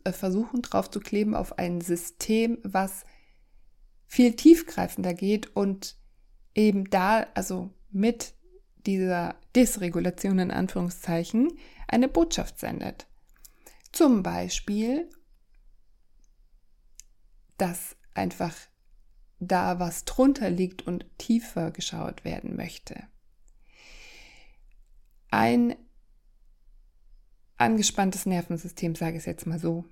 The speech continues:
ne, möchte dir was aufzeigen, möchte dich irgendwohin bringen, also weg von was bringen,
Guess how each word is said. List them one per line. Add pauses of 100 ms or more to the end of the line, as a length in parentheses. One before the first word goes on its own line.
(120)
ne, (640)
möchte (800)
dir
was
aufzeigen,
möchte (180)
dich
irgendwohin (120)
bringen,
also
weg
von
was
bringen,